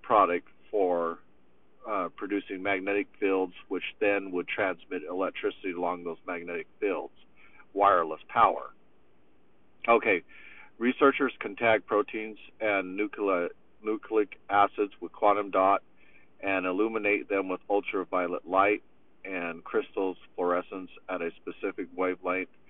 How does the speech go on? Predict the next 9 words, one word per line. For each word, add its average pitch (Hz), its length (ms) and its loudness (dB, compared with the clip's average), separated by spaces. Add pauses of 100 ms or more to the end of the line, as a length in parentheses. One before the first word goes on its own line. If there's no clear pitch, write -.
(320)
and 90 240 -6
show 104 140 2
the 95 80 -2
location 90 680 -2
of 80 120 -8
attached 82 500 -8
proteins. 73 460 -8 (720)
Uh, 104 180 4 (300)
now, 107 260 4